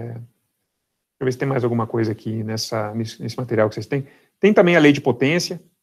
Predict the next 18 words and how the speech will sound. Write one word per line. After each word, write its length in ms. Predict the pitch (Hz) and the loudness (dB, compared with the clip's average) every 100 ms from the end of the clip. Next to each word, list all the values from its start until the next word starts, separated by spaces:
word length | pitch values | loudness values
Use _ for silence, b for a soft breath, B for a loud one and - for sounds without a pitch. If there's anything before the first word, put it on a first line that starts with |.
| _ | _
que 60 | - | -2
eu 60 | 120 | -2
acho 80 | |
que 60 | 117 | -2
é 20 | |
interessante 400 | 127 123 120 127 | 0 0 2 -4
que 80 | 120 | -4
vocês 140 | 117 113 | -4 -2
estudem 280 | - 117 | -2 -4
também. 380 | 110 107 123 143 | -4 -6 -4 -2
Ela, 120 | 127 156 - | -2 -2 -2
ela 140 | 208 | -4
é 360 | 220 180 127 - | -2 -2 -2 0
bastante 360 | 147 - 165 | 0 0 -4
simples, 340 | - 175 160 117 | -4 -4 -2 -2
é 80 | |
empírica, 460 | 135 127 170 170 - | 0 0 0 0 -2
tá? 260 | - 135 | -4 -4